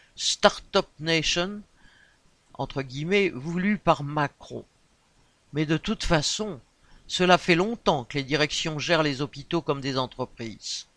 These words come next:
Comme à l'usine, elles cherchent à optimiser, entre guillemets, les services pour les rendre plus compétitifs, entre guillemets,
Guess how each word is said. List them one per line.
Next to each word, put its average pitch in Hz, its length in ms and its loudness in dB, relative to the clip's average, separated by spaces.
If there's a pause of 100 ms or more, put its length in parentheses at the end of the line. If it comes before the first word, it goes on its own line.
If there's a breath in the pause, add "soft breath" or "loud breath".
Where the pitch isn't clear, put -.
(640 soft breath)
Comme 180 280 6
à 208 60 6
l'usine, 202 580 0 (320 soft breath)
elles 156 200 4
cherchent - 440 4
à 143 280 8 (180)
optimiser, 208 1040 2 (120)
entre 156 300 -2
guillemets, 175 360 2
les 170 120 2
services 170 560 0
pour 156 140 -2
les 151 120 2
rendre 160 260 -2
plus 147 420 -4 (160)
compétitifs, 208 960 -4
entre 123 260 -6
guillemets, 135 400 -8